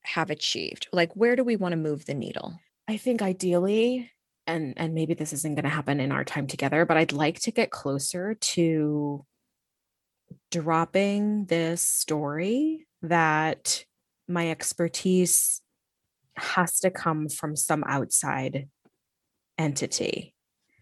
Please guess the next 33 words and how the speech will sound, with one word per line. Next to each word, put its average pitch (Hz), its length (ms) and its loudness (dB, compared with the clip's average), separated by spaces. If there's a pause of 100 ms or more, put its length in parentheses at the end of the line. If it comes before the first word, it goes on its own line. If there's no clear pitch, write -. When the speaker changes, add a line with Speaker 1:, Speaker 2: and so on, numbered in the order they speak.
(320)
Speaker 2:
that 170 100 0
it 147 140 2
doesn't 165 400 6
just 151 300 -2
come 143 280 -4
from - 500 -4
Speaker 1:
Right. 143 260 -8 (680)
Speaker 2:
from 180 220 2
me, 190 380 2
from 160 180 -6
who 175 100 2
I 175 100 2
am. 151 380 -2 (320)
Speaker 1:
Right. 143 300 -12 (960)
So 202 240 4
it, - 180 -6 (100)
it - 300 -2
sounds 277 360 4
almost 196 320 4
like 165 260 2
you 165 120 0
need 175 380 0
to 196 80 0
have 165 300 0
it, 160 320 2 (640)
like, 180 180 4 (140)
bestowed 170 920 2
Speaker 2:
Yeah. 170 200 4
Speaker 1:
upon - 160 -2
you. - 320 -10 (720)
I've 180 240 8
been 208 240 10
granted 202 960 8